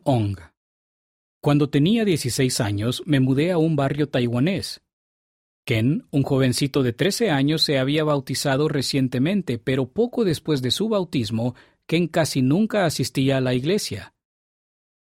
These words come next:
Yo tenía un gran deseo de ayudarlo a volver a la iglesia. Lo invité a venir a muchas de las actividades de la iglesia. Ken jugaba al baloncesto en la Mutual y se unió al coro de los jóvenes.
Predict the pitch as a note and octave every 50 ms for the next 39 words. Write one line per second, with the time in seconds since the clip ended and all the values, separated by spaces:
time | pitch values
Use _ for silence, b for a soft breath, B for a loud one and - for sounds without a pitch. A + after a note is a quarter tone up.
0 | _ _ - C3 A3 C#4+ - - A#3 F#3 E3+ E3+ F3 E3+ E3 D#3+ D3+ D3+ D#3+ E3
1 | D#3 C#3 - - C#3 C3+ D3 D3+ D3 C#3 C3 A#2+ A#2 A2 A2+ G#2+ B2 C3+ D3 D3
2 | D3 D3+ C#3+ C3 A#2+ A#2 A#2+ A#2 A#2+ E3+ G#3+ G3+ D#3 C3 A#2 A2 G#2 G#2 G2 F#2+
3 | F#2 - - G#2+ A2 - _ _ _ _ _ _ _ _ _ _ _ _ _ _
4 | _ A#2 A2+ A2+ A2 G2+ G#2 - - C#3+ D3+ D3+ D3 C#3+ C#3 C3+ C3+ C#3+ D3 D3+
5 | D#3+ D#3 D3 A#2+ A#2+ B2+ D3 F3 E3+ - F3 E3 D3+ D3+ C3+ C3 A#2+ - B2 -
6 | - C3 A#2+ A#2 A#2 B2 B2+ B2+ C3+ C3 B2 C3 B2 B2 B2 A#2+ B2+ C#3+ F3 D#3+
7 | - - A2 F#2+ G2 - _ _ _ _ _ _ _ _ _ _ _ _ _ _
8 | _ - D#3 E3 D#3 - D#3+ C#3 C3 C#3 D3+ D#3+ E3 E3 D#3+ D#3 D3 C#3 C#3 C3+
9 | C3 C3 B2 - D3 D3+ D3+ - - E3 D3+ D3+ D3 C3+ B2+ B2+ B2 B2 - C#3+
10 | D#3 E3 F3+ E3+ D3+ - - B2+ B2 B2 C3 D#3 G3 A3 G3 D#3+ C3 - D3 B2+
11 | B2+ B2 A#2+ A#2 A#2 A#2 - - D3+ E3 F3 D3 G#2+ G2+ F2+ E2 - - _